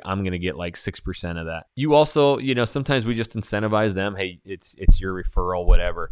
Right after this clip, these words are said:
When, when it was me answering the phone calls years ago, me and Jesse, yeah, I mean, we got twenty-five, we actually upticked it to thirty percent 'cause we gave so many of 'em away, um, and we each got fifteen percent of that deal. So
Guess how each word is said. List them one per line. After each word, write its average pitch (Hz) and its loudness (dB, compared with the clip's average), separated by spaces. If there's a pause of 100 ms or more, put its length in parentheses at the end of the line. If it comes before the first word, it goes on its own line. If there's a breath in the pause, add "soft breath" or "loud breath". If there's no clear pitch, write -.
(160)
When, 110 -2
when 101 0
it 92 -4
was 90 -4
me 123 2
answering 120 0
the 117 -2
phone 120 0
calls 117 2
years 107 0
ago, 110 2
me 104 0
and 95 -2
Jesse, 113 -2 (380)
yeah, 120 4
I 90 0
mean, 95 0
we 98 -2
got 101 0
twenty-five, 101 4
we 101 4
actually 101 -2
upticked 101 -2
it 90 -6
to 90 -4
thirty 101 0
percent 107 -4
'cause 98 -8
we 92 -8
gave 92 -4
so - -6
many 90 -6
of 95 -2
'em 90 -10
away, 85 -4 (420 soft breath)
um, 87 0
and 90 0
we 95 0
each - -4
got 95 0
fifteen 98 -4
percent 101 -2
of 104 0
that 98 -2
deal. 104 -2
So 87 -2